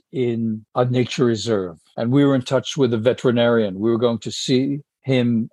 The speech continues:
and visit the white elephant. We got to her compound, and I think she had been sleeping, and I don't thi-, I think she had forgotten that we had an appointment. And I'll be very polite and say that she was not very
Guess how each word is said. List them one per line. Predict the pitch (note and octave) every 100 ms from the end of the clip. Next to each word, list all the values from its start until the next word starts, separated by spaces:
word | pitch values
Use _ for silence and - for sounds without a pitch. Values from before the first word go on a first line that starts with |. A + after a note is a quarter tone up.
| -
and | B2 A2 A2 - -
visit | D3 C#3 B2 G#2+ -
the |
white | A2+ G#2 A2+
elephant. | A2 A2 - E2+ _
We | D#3 D3+
got | B2 D#3+ -
to | - E3 C#3+ C3+ B2 D#3
her | D3 C3 B2 C#3
compound, | - D#3+ D3 - A2 G2+ A2+ C3+
and | C3+
I | B2+
think | - F#3 -
she | -
had | D3 C#3+ B2
been | C3
sleeping, | - - F3 - D#3 C3+
and | B2+ A#2 -
I |
don't | B2 B2+ B2 -
thi-, | F#3 -
I | B2
think | D3+ B2+
she | D#3+
had | C3
forgotten | B2+ A#2 A#2 C3+ A#2
that | G#2+ B2
we | A2
had | A2 A2+
an | G#2+
appointment. | G2 B2+ A#2 A2+ G2 B2 _ _
And | C3+ C3 C3 C3+ - _
I'll | C#3+ C3+
be | C#3+
very | B2+ D3 C#3+
polite | - C#3 C3+ D3+ C3+
and | C#3
say | - - B2+
that | B2 A2
she | - E3
was | C3 G#2
not | C3 A#2+
very | A#2+ A#2 A#2 A2 A2